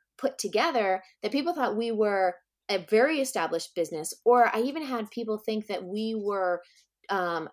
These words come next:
selling for a, for a national chain. Like, I was just, like, the rep. Um, and so, but that, they felt great. They felt secure in that they were, you know,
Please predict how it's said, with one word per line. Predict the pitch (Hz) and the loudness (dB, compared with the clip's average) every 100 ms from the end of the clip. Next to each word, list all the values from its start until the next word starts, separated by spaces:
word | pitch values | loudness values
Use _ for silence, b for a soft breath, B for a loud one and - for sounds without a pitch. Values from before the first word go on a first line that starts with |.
| 180 | -14
selling | - - 214 247 190 | -10 -8 -4 -4 -6
for | - 185 | -4 -2
a, | 175 170 180 | -2 -4 -10
for | - 185 | -8 -6
a | |
national | 180 190 - 160 | -4 -8 -10 -12
chain. | - 226 160 | -8 -8 -6
Like, | 156 170 | -6 -2
I | 170 | 0
was | 175 175 | -2 -4
just, | 175 - | -8 -8
like, | 175 | -10
the | - | -12
rep. | - - - - B B B | -8 -8 -8 -20 B B B
Um, | 233 226 214 202 190 - | 2 4 4 2 -2 -2
and | 262 240 | 0 2
so, | - 262 240 220 - _ _ | 4 4 8 6 4 _ _
but | - - 254 247 202 | -14 4 6 6 0
that, | 190 226 226 240 - - _ _ _ _ 196 202 208 - | -2 0 4 2 2 -4 _ _ _ _ -20 -16 -16 2
they | 233 247 | 4 4
felt | 277 240 214 | 4 0 -2
great. | 202 254 - | -2 -2 2
They | 202 | 2
felt | 262 240 - | 4 2 2
secure | - 220 302 370 | -2 -2 -2 0
in | 277 | 0
that | 214 | 0
they | 214 | 2
were, | 214 208 | 2 2
you | 202 | 0
know, | 214 196 | -2 -4